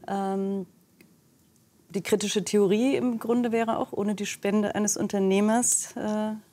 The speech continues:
das ist ja, äh, zustande gekommen, das Frankfurter Institut für Sozialforschung, ähm, auf Initiative von Felix Weil, der wiederum das mit Mitteln seines ebenfalls Unternehmervaters,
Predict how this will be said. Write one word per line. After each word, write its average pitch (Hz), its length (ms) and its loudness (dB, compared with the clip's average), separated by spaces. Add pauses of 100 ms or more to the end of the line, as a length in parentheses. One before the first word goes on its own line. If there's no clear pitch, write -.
(680)
das 196 220 0
ist - 200 -2
ja, 196 720 -2
äh, - 60 -12
zustande 196 560 0
gekommen, 214 340 0
das 202 140 -4
Frankfurter 214 460 -4
Institut 208 420 -6
für 208 100 -6
Sozialforschung, 202 920 -4 (160)
ähm, 196 400 -4 (520)
auf - 180 -4
Initiative 190 760 -2
von 190 280 -2
Felix 185 440 0
Weil, 185 280 6
der 208 180 2
wiederum 202 360 2
das 202 220 4
mit 202 160 2
Mitteln 208 360 6
seines 190 360 4
ebenfalls 208 460 0
Unternehmervaters, 190 640 4